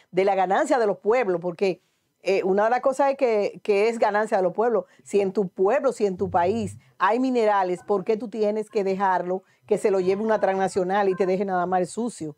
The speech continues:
como pasa en cada uno de los pueblos? Son más de cien años que nosotros estamos mirando eso cada día,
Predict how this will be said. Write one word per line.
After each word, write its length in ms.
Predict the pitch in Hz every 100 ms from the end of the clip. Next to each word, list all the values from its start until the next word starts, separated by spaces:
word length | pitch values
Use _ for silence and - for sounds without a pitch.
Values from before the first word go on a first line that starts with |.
| _ _ -
como 260 | 190 175
pasa 240 | 185 196 208
en 100 | 170
cada 300 | 180 185 180
uno 160 | 180
de 60 | 170
los 100 | 165
pueblos? 440 | - 214 202 160 - _ _
Son 340 | - 220 247
más 260 | 247 285 240
de 140 | 233
cien 260 | - 226 226
años 380 | 240 262 214 185
que 100 | 190
nosotros 320 | 175 202 196
estamos 240 | 190 196
mirando 400 | 190 185 196 190
eso 220 | 196 -
cada 240 | 170 175 170
día, 340 | 185 254 -